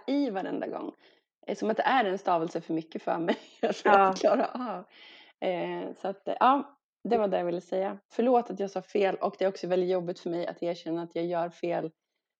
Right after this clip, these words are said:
Speaker 1: på det sättet. Och då kan jag också bara säga att det här med våra samtal, de är ju så här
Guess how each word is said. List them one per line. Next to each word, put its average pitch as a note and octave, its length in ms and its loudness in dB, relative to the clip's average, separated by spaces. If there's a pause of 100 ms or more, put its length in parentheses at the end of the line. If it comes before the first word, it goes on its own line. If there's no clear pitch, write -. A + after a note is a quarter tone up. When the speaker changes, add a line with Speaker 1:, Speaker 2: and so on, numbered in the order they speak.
(140)
Speaker 1:
på F#3+ 80 2
det F#3 180 2
sättet. - 440 -4 (680)
Och - 260 -2 (180)
då G#3 100 0
kan B3+ 140 -2
jag A#3 80 2
också G#3 200 -2
bara F#3 240 0
säga E3+ 360 0
att - 360 -6 (1120)
det - 140 -4
här F3 180 -4
med F3 160 -4
våra F3 160 0
samtal, A#3+ 640 0 (520)
de C4 200 4
är G#3+ 120 4
ju F3+ 200 0
så - 120 -6
här F2+ 280 0